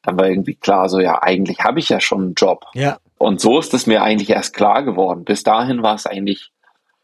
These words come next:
Speaker 1: äh, wie man so als Witz gesagt, so, „Ah ja, stimmt, wir werden ja auch bezahlt dafür.“ Also eigentlich habe ich einen Monat lang das gemacht, was mir Spaß macht und am Ende gab's dann irgendwie noch ein Gehalt dafür und das war halt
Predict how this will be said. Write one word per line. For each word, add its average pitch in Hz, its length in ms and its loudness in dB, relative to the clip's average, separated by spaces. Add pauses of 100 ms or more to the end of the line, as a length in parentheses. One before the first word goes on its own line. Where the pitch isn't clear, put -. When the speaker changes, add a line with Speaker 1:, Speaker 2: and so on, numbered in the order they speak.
(640)
Speaker 1:
äh, 101 200 0
wie 110 60 -2
man 113 160 2
so 107 160 4
als 104 360 0
Witz 110 240 -2
gesagt, 101 400 0
so, 104 80 0
„Ah 107 120 2
ja, 110 180 2
stimmt, 117 380 -4
wir 104 100 0
werden 104 220 0
ja 104 80 2
auch 104 140 0
bezahlt 107 480 0
dafür.“ 101 300 -2
Also 98 180 -2
eigentlich 110 380 -2
habe 104 160 0
ich 101 120 -8
einen 98 80 -16
Monat 110 340 2
lang 101 440 -2 (180)
das 104 240 0
gemacht, 104 320 -2
was 107 180 -2
mir 101 120 2
Spaß 110 420 2
macht - 280 -2
und 104 120 0
am 98 120 0
Ende 98 260 0
gab's - 280 0
dann 95 140 0
irgendwie 90 320 -4
noch 92 220 -2
ein 87 240 -12
Gehalt 101 360 2
dafür 95 360 0
und 92 180 -2
das - 160 -10
war 95 120 4
halt 90 280 0